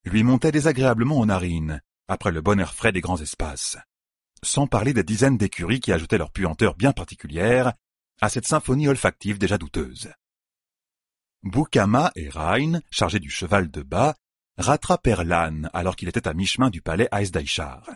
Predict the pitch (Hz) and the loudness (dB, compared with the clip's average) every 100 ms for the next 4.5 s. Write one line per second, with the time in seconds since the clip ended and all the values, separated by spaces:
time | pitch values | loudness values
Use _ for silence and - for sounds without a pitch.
0 | - _ _ _ _ _ _ _ 123 - | -20 _ _ _ _ _ _ _ 0 0
1 | 120 131 - 175 - 92 - 139 113 95 | 2 2 2 -2 0 -2 0 2 2 2
2 | 87 87 85 80 87 - - 73 73 65 | 0 0 -2 -4 -4 -4 -4 -4 -6 -10
3 | - - _ _ _ _ _ _ - 107 | -16 -20 _ _ _ _ _ _ -6 -4
4 | - 82 87 107 127 | -4 -2 2 4 4